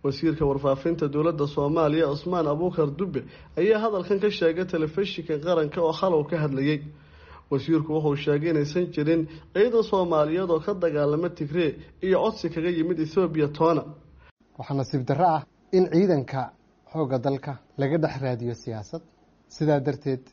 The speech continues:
Speaker 2: waxaan halkan dowlad ahaan ka caddaynaynaa wararka ku tiri kuteenta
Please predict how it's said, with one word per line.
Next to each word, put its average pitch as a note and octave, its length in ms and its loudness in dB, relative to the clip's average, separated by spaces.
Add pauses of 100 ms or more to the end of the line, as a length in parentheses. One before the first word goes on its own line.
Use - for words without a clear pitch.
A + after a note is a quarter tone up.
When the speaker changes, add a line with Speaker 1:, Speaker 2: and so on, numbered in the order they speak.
Speaker 2:
waxaan C3+ 180 -6
halkan D3+ 300 -2
dowlad B2+ 240 -2
ahaan C3 140 -6
ka C3+ 120 -6
caddaynaynaa A#2+ 600 -6 (260)
wararka C3+ 400 -2
ku - 120 -14
tiri B2 180 -4
kuteenta C3+ 440 -6